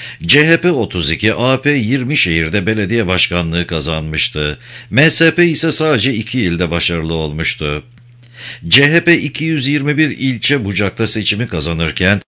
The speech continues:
M S P sadece sekiz yerde başarılı olabilmişti. M S P'liler kısa bir süre önce gelen zaferden sonra bu sonuçla telaşlandılar.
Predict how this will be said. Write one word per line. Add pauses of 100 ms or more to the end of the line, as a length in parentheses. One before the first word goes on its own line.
M
S
P
sadece
sekiz
yerde
başarılı
olabilmişti. (580)
M
S
P'liler
kısa
bir
süre
önce
gelen
zaferden
sonra
bu
sonuçla
telaşlandılar.